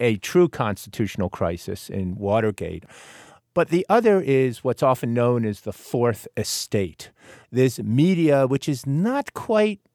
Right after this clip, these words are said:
into the twenty-four seven news cycle, but is just supersized and energized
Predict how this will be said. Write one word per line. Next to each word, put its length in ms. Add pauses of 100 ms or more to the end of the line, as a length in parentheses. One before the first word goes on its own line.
(160)
into 420
the 120
twenty-four 600
seven 440
news 260
cycle, 480 (260)
but 220 (100)
is 440
just 600
supersized 1300
and 180 (180)
energized 800